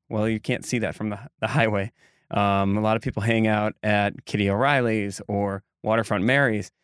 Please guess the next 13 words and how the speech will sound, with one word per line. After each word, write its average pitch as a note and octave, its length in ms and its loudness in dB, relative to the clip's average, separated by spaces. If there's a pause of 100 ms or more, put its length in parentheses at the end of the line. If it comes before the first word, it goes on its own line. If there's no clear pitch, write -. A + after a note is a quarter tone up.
(220)
And A2+ 80 0
all A#2+ 140 4
those B2 160 0
places B2 260 0
are G#2+ 100 2
kinda A#2 240 2
dispersed, A#2 520 -4
whereas A2 300 0
some A#2 180 0
of G#2 60 -2
the G#2 60 0
northern A#2+ 340 2
towns, G2+ 440 -6